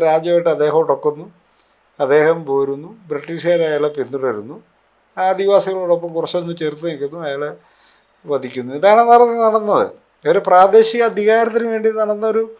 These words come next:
ഒരു സംഭവമാണത്. അതിനപ്പുറത്തേക്ക് ഇതൊരു ദേശീയ വികാരമാണെന്ന് നമ്മൾ പറഞ്ഞാൽ എന്ത് ചെയ്യാൻ പറ്റും? അങ്ങനെ ദേശീയ വികാരം അതിനകത്തില്ല. അന്ന് ദേശീയത എന്ന് പറയുന്ന സാധനം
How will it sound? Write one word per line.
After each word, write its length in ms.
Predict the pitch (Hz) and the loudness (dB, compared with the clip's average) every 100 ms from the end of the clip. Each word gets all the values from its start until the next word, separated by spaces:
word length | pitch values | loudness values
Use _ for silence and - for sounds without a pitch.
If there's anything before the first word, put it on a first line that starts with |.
| _ _ _ - | _ _ _ -4
ഒരു 120 | 214 214 | -2 2
സംഭവമാണത്. 640 | 220 220 247 220 131 101 104 - _ _ - _ _ _ - | 2 2 4 4 4 2 -4 -12 _ _ -20 _ _ _ -2
അതിനപ്പുറത്തേക്ക് 640 | 170 202 208 214 220 208 202 | 4 4 4 0 0 0 0
ഇതൊരു 180 | 208 185 190 | 0 2 0
ദേശീയ 300 | 208 - 247 226 | 2 0 -2 -2
വികാരമാണെന്ന് 560 | 214 214 214 214 208 202 | 0 0 0 -2 -4 -8
നമ്മൾ 140 | 202 190 | -8 -6
പറഞ്ഞാൽ 240 | 196 196 196 | -6 -6 -10
എന്ത് 100 | 185 | -8
ചെയ്യാൻ 160 | 185 180 | -8 -10
പറ്റും? 200 | 170 170 _ _ _ _ _ _ _ _ _ _ _ _ _ _ _ - | -14 -18 _ _ _ _ _ _ _ _ _ _ _ _ _ _ _ -10
അങ്ങനെ 180 | 143 175 | -6 -2
ദേശീയ 200 | 190 233 233 | -2 -2 -4
വികാരം 220 | 240 247 247 | 0 0 -2
അതിനകത്തില്ല. 460 | 254 214 226 214 208 131 135 123 | -6 -8 -10 -8 -10 -10 -10 -8
അന്ന് 220 | 131 208 254 156 165 | -6 -6 -8 -6 -4
ദേശീയത 800 | 196 - - 240 247 254 262 262 277 254 233 | -2 -2 -4 -8 -8 -4 -4 0 0 2 2
എന്ന് 160 | 220 247 | 2 2
പറയുന്ന 260 | 262 262 254 | 2 2 2
സാധനം 220 | 262 262 | 0 2